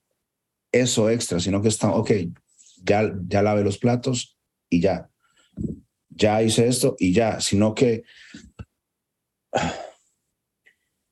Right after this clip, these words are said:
¿Qué pudiera hacer? No sé, este, tal vez hacer como un tipo, no sé, tal vez como un tipo de plan y tal vez por semana, no sé, "Hey,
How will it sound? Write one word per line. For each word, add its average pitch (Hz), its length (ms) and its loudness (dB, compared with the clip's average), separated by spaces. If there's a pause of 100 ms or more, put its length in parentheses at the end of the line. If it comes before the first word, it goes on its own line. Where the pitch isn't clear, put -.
(280)
¿Qué 127 140 4
pudiera 123 380 2
hacer? 104 280 0
No 101 160 0
sé, 120 380 0
este, 92 360 -2
tal 98 240 -2
vez 120 560 0 (4000)
hacer 110 260 2
como 143 220 2
un 151 80 2
tipo, 151 500 0
no 104 360 0
sé, 135 260 0
tal 95 220 -2
vez 101 160 0
como 139 180 2
un 135 100 2
tipo 139 300 0
de 104 120 2
plan 123 360 0
y 110 60 2
tal 101 160 0
vez 117 160 2
por 135 200 -2
semana, 107 540 0
no 101 140 0
sé, 120 240 2
"Hey, 127 260 0